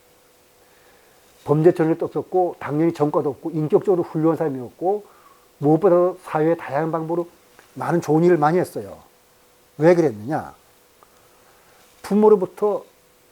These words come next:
사랑을 담뿍 받았다는 뜻입니다. 그래서 사이코패스적인 대담함이, 다른 말로 말하면 다른 사람의 건강 능력이 엄청나게 떨어지는 그런 마음 때문에 대담한 일을 할 수 있는데, 그 대담한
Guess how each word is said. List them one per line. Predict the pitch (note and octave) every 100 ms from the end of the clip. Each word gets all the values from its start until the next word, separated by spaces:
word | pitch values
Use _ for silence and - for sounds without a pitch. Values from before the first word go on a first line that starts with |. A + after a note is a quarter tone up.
| _
사랑을 | - - - - - D3+ G3+ B3 A#3+ - _ _ _ _ _ _
담뿍 | - - D#3 F3
받았다는 | C3+ A2+ - G2
뜻입니다. | - - _ - - _ _ _ _ _ _ _ _ _ _ _ _ _ _ _ _ _ _ _ _ _ _
그래서 | - D#3+ F3+
사이코패스적인 | - E3+ F3 F#3+ F#3 F#3 G3 E3+ F#3+ A3 - _ _ _ -
대담함이, | C#3+ D3+ E3+ D3+ C3+ A#3 - _ _ _
다른 | - D3+ E3+
말로 | E3+ E3
말하면 | D#3+ D#3 G3 F#3+ _ _ -
다른 | C#3 E3
사람의 | D3+ D#3+
건강 | C3 D3 D#3+ D#3+ D#3
능력이 | E3 E3
엄청나게 | - D3 E3 E3 D3+
떨어지는 | E3+ D3+ D3 F#3 G3+ - - _ -
그런 | D#3 D#3
마음 | D#3+ D#3
때문에 | D#3+ D#3
대담한 | E3 A#2+ D#3 D#3+
일을 | E3 D3
할 |
수 | C#3
있는데, | C#3+ F3 G3 B2 - -
그 | - F3+
대담한 | C#3+ C#3 E3+ F#3+ F#3+